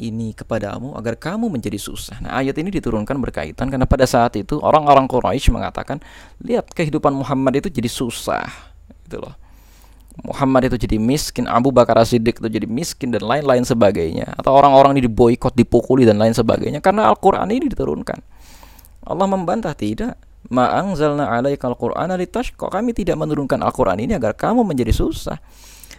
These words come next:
Tapi sebagai tazkirah.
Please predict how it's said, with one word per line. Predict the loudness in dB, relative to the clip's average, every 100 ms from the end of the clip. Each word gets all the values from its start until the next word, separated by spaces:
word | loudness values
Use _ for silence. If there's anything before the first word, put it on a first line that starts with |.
| -10
Tapi | -2 -2 -2 -2 0 -2 -6 -14 -20 -12 0
sebagai | 2 4 4 2
tazkirah. | 0 -2 -4 -4 -4